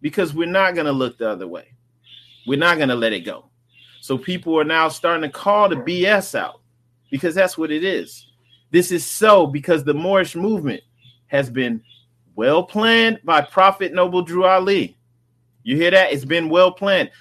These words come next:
So even though it may look like, well, you know, he, he came along way back in the nineteen twenties and he made the transition, or he died, if you wanna say he died, whatever. He, he made that transition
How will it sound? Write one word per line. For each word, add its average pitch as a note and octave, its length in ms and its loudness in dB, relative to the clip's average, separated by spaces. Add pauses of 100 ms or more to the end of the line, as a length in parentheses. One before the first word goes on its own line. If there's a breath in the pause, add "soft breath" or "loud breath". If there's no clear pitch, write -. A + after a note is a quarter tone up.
So E3+ 260 -4
even A3 320 0
though A#3 380 0 (160 soft breath)
it F3+ 160 0
may G3+ 160 0
look G3+ 300 2
like, E3 280 0
well, C#3+ 320 -2 (280)
you C#3+ 100 -4
know, F#3 220 4
he, F#3+ 240 -6
he D#3+ 120 -8
came G#3 360 -4
along F#3+ 580 -2 (300)
way F#3+ 220 -2
back G3 280 0
in F3 80 -8
the D#3+ 100 -4
nineteen F#3+ 840 -4 (320)
twenties G#3 680 -6 (320 soft breath)
and C3 160 -4
he C3 180 -6
made F3 360 -2
the C#3 80 -8
transition, E3 720 -4
or C3 180 0
he C3+ 200 0
died, D#3 640 0
if - 180 -12
you C3+ 80 -4
wanna C#3+ 220 -2
say C#3+ 260 -2
he C#3+ 100 -4
died, C#3 300 2 (280 soft breath)
whatever. C#3+ 460 2 (140)
He, D#3 260 -6
he C#3 140 -2
made E3 320 2
that F3+ 180 4
transition F#3 760 -4